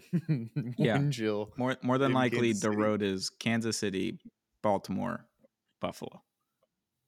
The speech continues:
Speaker 2: At
Speaker 1: I mean
Speaker 2: all three of those places.
Speaker 1: Yeah, I was fully prepared for the Texans to be a road team, and I was like, "Not gonna win the first round,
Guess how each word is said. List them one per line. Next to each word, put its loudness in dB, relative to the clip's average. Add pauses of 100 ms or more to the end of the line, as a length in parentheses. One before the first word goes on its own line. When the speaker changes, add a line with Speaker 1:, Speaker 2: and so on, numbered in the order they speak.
(500)
Speaker 2:
At 0 (200)
Speaker 1:
I -4
mean 2
Speaker 2:
all 2
three -2
of -6
those -6
places. -8 (1400)
Speaker 1:
Yeah, 0 (120)
I 4
was 4
fully 6
prepared 0
for -10
the -14
Texans -2
to -12
be -2
a 0
road -4
team, -10
and -10
I -10
was -8
like, -10 (220)
"Not -8
gonna -2
win -4
the -8
first -6
round, -6